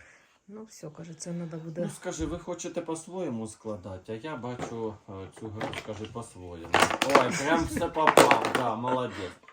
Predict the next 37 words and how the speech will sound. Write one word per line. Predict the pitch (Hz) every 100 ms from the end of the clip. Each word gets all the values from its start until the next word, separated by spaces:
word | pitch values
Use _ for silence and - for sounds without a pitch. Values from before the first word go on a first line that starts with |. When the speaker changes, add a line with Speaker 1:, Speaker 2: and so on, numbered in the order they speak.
| _
Speaker 2:
Ну, | 127 165
це | 165 165
мені | 151 139
нравиться, | 135 143 151 127 - 120
що | -
тут | 113 131 -
таке | 123 - 175
прям, | - 113
Speaker 1:
Не | 196 202
одлама? | 180 214 214 240 123
Speaker 2:
е, | 120
оце | 120 - 156
точно | 143 110 - 101
не | 98 101
одлама, | 92 113 131 175 196
бо, | 107 107 107 107 392 392 349 -
е, | 571 -
якби, | - 392 403 392
ну, | 339 302 320
тут | 120 - -
цілі | 131 127 120
бруски. | 110 123 131 - 160 113 90 _ _ _ _ _ _ _ _ _ -
Тільки, | 127 135
е, | 131 113 110 107 104
те, | - 131
що | 131
він | 120 123
не | 123
одламав, | 110 127 123 - - -
це | 120
не | 120
значить, | 123 143 117 98
що | - 104 107
вона | 104 107
буде | 101 107 104
в |
порядку, | 92 - - - -